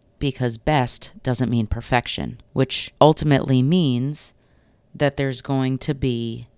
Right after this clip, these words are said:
mistakes. Even in doing your best, there can still be mistakes, and that's okay, because that's how we grow. Learning from your mistakes means that you practice, look honestly at the results, and keep practicing.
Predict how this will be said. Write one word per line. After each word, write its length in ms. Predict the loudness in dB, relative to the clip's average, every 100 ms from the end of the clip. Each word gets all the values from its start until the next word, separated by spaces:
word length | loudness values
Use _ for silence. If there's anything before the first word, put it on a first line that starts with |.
| _
mistakes. 720 | -4 0 0 -2 -4 -10 -12 -16 _ _ _ _ _ _ _ _ -4
Even 260 | -2 2
in 120 | 2
doing 240 | 4 2 2
your 100 | 2
best, 320 | 2 0 -2
there 100 | -4
can 140 | -2
still 240 | -2 0 0
be 140 | 0
mistakes, 680 | -2 -2 -2 -4 -4 -8 -10 -4
and 160 | -2
that's 220 | 0 0 -4
okay, 640 | -6 -6 -4 -2 -2 -6 -16 _ -2
because 260 | 0 2
that's 200 | 0 -2
how 100 | -4
we 140 | -4 -4
grow. 460 | -2 0 -2 -6 -16 _ _ 2
Learning 380 | 6 6 6
from 240 | 4 2 4
your 100 | 2
mistakes 720 | 0 2 2 2 0 -8 -8 -14 _ _
means 300 | 0 2 2
that 140 | 0 -2
you 100 | 0
practice, 880 | 0 2 2 0 -2 -2 -2 -10 -14 _ _ _ _
look 200 | -2 -2 0
honestly 520 | 0 0 0 0 2
at 80 | 2
the 100 | 2
results, 640 | 2 4 4 2 -2 -4 -6 _ _
and 120 | -4 -2
keep 240 | -4 -4
practicing. 680 | -4 -4 -6 -8 -8 -8